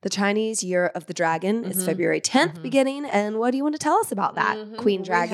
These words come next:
Speaker 2: have a,
Speaker 1: Mother
Speaker 2: we
Speaker 1: of
Speaker 2: have a, we have a
Speaker 1: Dragons?
Speaker 2: logo dragon that is in the studio that found me way before we opened Hilliard Studio Method, right?
Speaker 1: What do you mean it found you?
Speaker 2: And it found me one day. I was in a, um, a lady's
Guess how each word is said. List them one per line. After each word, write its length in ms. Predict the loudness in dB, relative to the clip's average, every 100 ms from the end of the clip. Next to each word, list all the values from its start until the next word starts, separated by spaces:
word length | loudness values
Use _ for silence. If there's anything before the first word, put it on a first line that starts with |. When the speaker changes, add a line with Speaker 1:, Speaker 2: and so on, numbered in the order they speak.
| 0
Speaker 2:
have 20 |
a, 340 | 0 -4 -6 -16 -20 _
Speaker 1:
Mother 300 | -4 0 2
Speaker 2:
we 80 | 2
Speaker 1:
of 80 | 0
Speaker 2:
have 260 | 0 0 2
a, 20 |
we 60 | 2
have 80 | 2
a 40 |
Speaker 1:
Dragons? 140 | 0
Speaker 2:
logo 360 | 0 0 0 -2
dragon 500 | -2 -2 -2 -6 -4
that 180 | -4 -6 -8 -16 -8
is 180 | -4 -2
in 120 | -2
the 80 | -2
studio 500 | -2 0 -2 -2 -4
that 200 | -6 -2
found 220 | -2 -2
me 100 | -4
way 540 | 0 0 0 0 0 0
before 360 | -2 0 0
we 280 | 2 0 -2 -4
opened 280 | -6 -6 -4
Hilliard 340 | -2 -2 -2
Studio 280 | 0 2 2
Method, 360 | 2 -2 -4 -2
right? 440 | 0 2 0 -6 -20 -20 -4
Speaker 1:
What 100 | -2
do 60 | 0
you 40 |
mean 120 | 0
it 120 | -2 -2
found 420 | 0 0 0 -2
you? 120 | 0
Speaker 2:
And 320 | 2 2 -2 -6
it 140 | 0
found 300 | 2 2 2
me 220 | 2 2
one 220 | 0 -2
day. 140 | 2 2
I 80 | 2
was 160 | 0
in 180 | -2 -2
a, 260 | -2 -2 -4
um, 560 | -4 -4 -6 -8 -10 -14 -16 -4
a 60 | 0
lady's 600 | 2 2 0 -2 -2